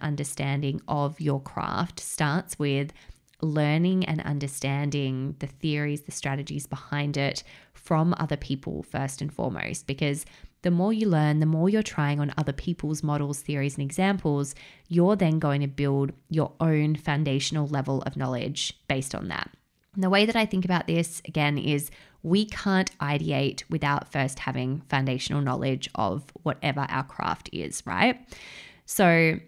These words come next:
imagine someone coming in to speak to another example and not knowing anything about psychology, <laughs> for example. And from that place, they decide that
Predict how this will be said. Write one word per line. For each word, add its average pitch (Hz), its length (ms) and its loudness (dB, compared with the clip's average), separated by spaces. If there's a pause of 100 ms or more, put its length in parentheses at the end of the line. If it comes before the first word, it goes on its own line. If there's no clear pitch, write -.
(120)
imagine 214 520 4
someone 180 300 2
coming 147 340 0
in 139 220 0
to 147 80 -6
speak - 280 -6
to - 80 -4
another 139 260 0
example 135 440 -2
and 147 160 0
not 151 160 -2
knowing 208 300 0
anything 151 300 -2
about 139 260 -6
psychology, 151 800 -4 (300)
<laughs> 226 300 0
for 165 180 4
example. - 580 -2 (380)
And 185 160 2
from 226 140 4
that 226 220 2
place, 156 260 2
they 151 180 2
decide 143 440 0
that - 180 -4